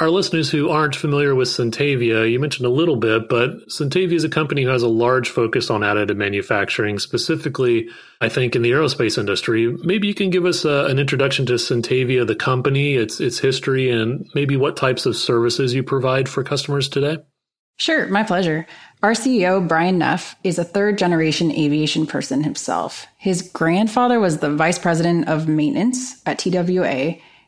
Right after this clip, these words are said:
Speaker 2: and his dad was actually in maintenance as well in a couple of roles in several airlines. He grew up with the knowledge of what it takes to put a part on an aircraft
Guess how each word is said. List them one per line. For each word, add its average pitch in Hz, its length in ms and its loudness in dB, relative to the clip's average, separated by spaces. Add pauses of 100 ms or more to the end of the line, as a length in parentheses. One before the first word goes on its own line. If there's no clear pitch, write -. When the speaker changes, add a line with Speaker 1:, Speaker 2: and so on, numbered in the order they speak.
Speaker 2:
and 175 200 2
his 170 160 2
dad 160 200 2
was 170 120 2
actually 165 300 0
in 160 80 2
maintenance 156 340 0
as 147 100 -2
well 185 180 2
in 156 60 2
a 156 60 0
couple 156 240 -2
of 151 100 -4
roles 147 240 -2
in 151 140 0
several 131 340 -2
airlines. 110 680 -4 (420)
He 240 140 0
grew 285 140 2
up 262 140 0
with 214 100 0
the 202 60 0
knowledge 160 380 2
of - 140 -8
what 175 140 0
it 214 100 0
takes 151 280 -2
to 156 80 -6
put 147 160 -4
a - 20 -4
part 165 260 0
on 185 100 2
an 185 120 2
aircraft 143 600 -2